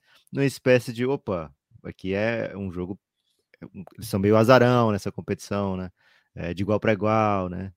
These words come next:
É, então tem, tem todo esse mérito aí de fazer com que a gente acredite que isso, isso possa ser verdade. Mas, Guilherme, antes de entrar mesmo no Redeem Team, vamos dar uma passadinha aí na pré-temporada da N B A, porque, cara,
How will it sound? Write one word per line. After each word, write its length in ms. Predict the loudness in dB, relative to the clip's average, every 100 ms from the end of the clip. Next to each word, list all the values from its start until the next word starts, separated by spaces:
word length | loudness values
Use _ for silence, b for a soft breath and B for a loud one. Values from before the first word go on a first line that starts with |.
| _
É, 380 | -16 -14 -14 -14
então 440 | -16 -8 -6 -6
tem, 340 | -4 -4 -2 -6
tem 340 | -8 -6 -6
todo 240 | -8 -8 -8
esse 180 | -8 -10
mérito 440 | -6 -6 -6 -8
aí 80 | -8
de 100 | -6
fazer 260 | -8 -8
com 100 | -10
que 80 | -10
a 60 | -10
gente 180 | -10 -12
acredite 480 | -10 -8 -8 -12 -20 b b b _
que 200 | _ -12
isso, 360 | -12 -14 -16 -18 _
isso 320 | -20 -20 -20 -14
possa 280 | -12 -12 -14
ser 160 | -10
verdade. 480 | -8 -6 -2 0 0
Mas, 160 | 0 4
Guilherme, 340 | 6 8 8
antes 220 | 6 2
de 100 | 2
entrar 320 | 2 6 6
mesmo 360 | 6 4 2 0
no 260 | 0 0 0
Redeem 340 | -2 -2 -6
Team, 320 | -6 -8 -8 -12 b b _
vamos 160 | -6 -2
dar 80 |
uma 60 | 0
passadinha 600 | 0 2 2 2 0 -2
aí 100 | -2
na 320 | -4 -6 -8 -8
pré-temporada 640 | -6 -6 -6 -8 -8 -6
da 120 | -8 -8
N 120 | -8
B 160 | -8
A, 40 | -10
porque, 240 | -12 -12 -4
cara, 400 | 0 0 0